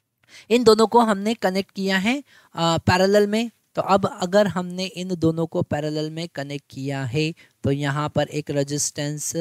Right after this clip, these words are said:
हमने इधर कनेक्ट किया, एक रेजिस्टेंस यहाँ कनेक्ट किया। दोनों का रेजिस्टेंस कितना है? R by टू। R by टू और पैरेलल कॉम्बिनेशन में क्या करते हैं? आर वन। Simply अगर यहाँ पर, अ, दोनों का रेजिस्टेंस इक्वल है तो फिर से R by टू हो जाएगा, तो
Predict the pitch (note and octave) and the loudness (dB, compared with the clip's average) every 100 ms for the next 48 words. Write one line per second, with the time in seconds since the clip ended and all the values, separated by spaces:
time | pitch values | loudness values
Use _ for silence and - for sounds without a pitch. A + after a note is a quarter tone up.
0 | F3 E3 - C3+ C3+ C#3 C#3 C#3 C3+ C#3+ | -6 -8 -16 -14 -10 -10 -10 -10 -8 -6
1 | D#3 D#3 D#3+ - F3 G3 - D3+ D3 C3 | -6 -8 -10 -10 -8 -8 -8 -10 -8 -10
2 | C3 B2+ - C3+ C3 C#3 C3 D3 D3+ D3+ | -10 -12 -10 -12 -10 -10 -8 -8 -10 -10
3 | E3 E3+ C3+ C3 C3 C3 C3 C#3 - E3 | -8 -6 -4 -4 -4 -4 -4 -4 -4 -4
4 | - F#3 G#3+ - - - - D3+ D3+ C#3 | -4 -2 0 0 -4 -16 -10 -4 -2 0
5 | C3+ C#3 - G#3+ C4 - _ - D3 D3+ | 0 -2 0 2 2 -2 _ -8 -2 2
6 | D3 D3 D#3 D3+ - D3 D#3 D#3+ D#3+ E3 | 2 2 2 2 2 2 2 0 -2 -2
7 | E3 D#3+ E3 D#3+ E3+ D#3+ D#3+ E3+ D#3+ C#3+ | -4 -4 -6 -4 -4 -4 -4 -6 -8 -6
8 | D3 D3+ - _ _ _ _ G#3+ A3 G3+ | -6 -8 -12 _ _ _ _ -2 2 4
9 | E3+ D3+ E3 F3 D#3+ D3 D#3+ E3 F3 F3+ | 4 2 2 0 0 -2 2 4 4 4
10 | _ _ - D3+ D3 D3+ E3 F3 F3 D#3+ | _ _ -6 0 0 4 4 4 0 0
11 | D3+ D3+ F3+ D#3+ D#3+ E3+ E3+ F#3 G#3 B3 | -2 -6 -8 -10 -8 -4 -2 0 0 0
12 | B3+ - E3+ D#3+ D#3+ D3+ D3+ E3 D#3 D3+ | -2 -2 -2 -2 0 0 2 2 0 0
13 | E3 F3+ G3 | -2 -2 -6